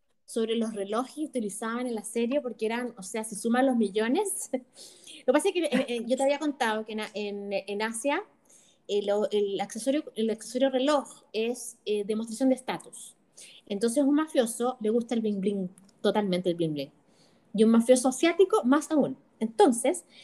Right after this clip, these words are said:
se utilizaron, por supuesto, me imagino, con sponsors y convenios. Eh, Vincenzo utilizó relojes de la marca Hublot, o Hublot,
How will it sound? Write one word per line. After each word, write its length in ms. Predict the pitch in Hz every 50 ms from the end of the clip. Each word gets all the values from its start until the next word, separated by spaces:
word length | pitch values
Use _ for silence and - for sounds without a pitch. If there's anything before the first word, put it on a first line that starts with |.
| - _ _
se 180 | - - 233
utilizaron, 500 | 226 226 247 220 214 208 254 247 269 262
por 140 | 262 214 190
supuesto, 340 | - 180 - 190 190 - 220
me 80 | 208
imagino, 340 | 196 180 175 - 196 190 190
con 160 | 170 165 156
sponsors 720 | 160 - - - 339 339 311 285 269 254 233 220 214 - -
y 80 | 156
convenios. 800 | - - 151 180 185 240 269 262 240 226 220 220 226 226 - - _ _ _ - - - - _
Eh, 260 | - 202 202 202 196 190
Vincenzo 580 | 220 247 247 233 - 302 320 349 339 - - 415 427 262
utilizó 400 | 262 254 240 220 208 - 247 247
relojes 540 | 262 247 233 220 226 226 - 254 240 247
de 80 | - 214
la 100 | 196 180
marca 400 | 196 196 196 190 - 196 165 _ -
Hublot, 500 | 302 339 269 220 214 208 226 285 - - _ _ _ _ _ _ _ _ _ _ _ _ _ _ _ _ _ -
o 200 | 180 185 175 - _ _ _ -
Hublot, 520 | 233 214 180 160 170 165 170 180 208 -